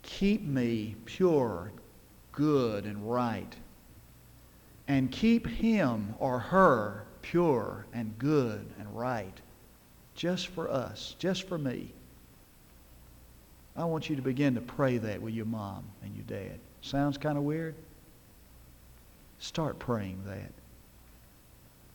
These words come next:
And when God brings you together, it'll be almost like Adam when he first saw Eve. Can you imagine what he must have said when he saw her? "Wow,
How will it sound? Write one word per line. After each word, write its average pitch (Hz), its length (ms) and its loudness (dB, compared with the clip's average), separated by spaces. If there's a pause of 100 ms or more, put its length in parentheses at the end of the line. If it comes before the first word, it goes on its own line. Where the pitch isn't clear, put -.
(680)
And 139 180 4
when 139 200 4
God 180 440 4
brings 185 400 4
you 185 100 4
together, 175 500 4
it'll 160 240 4
be 160 180 6
almost 160 420 4
like 139 260 4
Adam 156 400 2
when 139 140 4
he 117 80 2
first 151 380 0
saw 143 300 4
Eve. 110 300 2
Can 131 140 2
you 127 100 2
imagine 151 400 0
what 147 160 4
he 131 60 2
must 143 280 -2
have 113 80 -8
said 147 300 2
when 131 140 2
he 117 80 0
saw 135 320 4
her? 139 220 2
"Wow, 123 800 -2